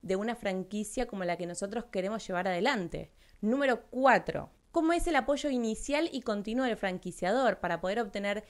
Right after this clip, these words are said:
en qué cosas nos vamos a poder apoyar en el franquiciador, qué cosas vamos a deber seguir de como proceso ya armado y probado de la franquicia? Y de esa manera va a ser mucho más simple el día a día del negocio. Como número cinco,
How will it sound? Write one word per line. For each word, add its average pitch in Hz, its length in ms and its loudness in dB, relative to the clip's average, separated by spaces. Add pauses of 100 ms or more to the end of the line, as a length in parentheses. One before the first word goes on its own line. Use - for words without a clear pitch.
(100)
en 226 160 0
qué 277 100 0
cosas 294 280 2
nos 247 80 2
vamos 262 240 0
a 220 80 0
poder 220 180 2
apoyar 262 640 0
en 269 80 0
el 233 120 0
franquiciador, 208 840 -2
qué 254 140 -6
cosas 254 280 -2
vamos 240 280 -4
a 208 160 -2 (180)
deber 208 260 0
seguir 233 520 -2
de 240 100 0
como 196 240 0
proceso 196 380 -4
ya 208 160 -4
armado 190 480 2
y 196 80 2
probado 190 300 2
de 214 40 2
la 220 120 2
franquicia? 254 800 -4
Y 254 140 0
de 277 160 6
esa 285 160 0
manera 262 340 2
va 254 100 0
a - 40 0
ser 233 160 0
mucho 240 320 -2
más 226 140 -2
simple 240 360 0
el 220 120 2
día 202 220 4
a 196 40 4
día 190 220 2
del 170 180 0
negocio. 147 500 -8
Como 196 160 -2
número 254 360 2
cinco, 175 880 -2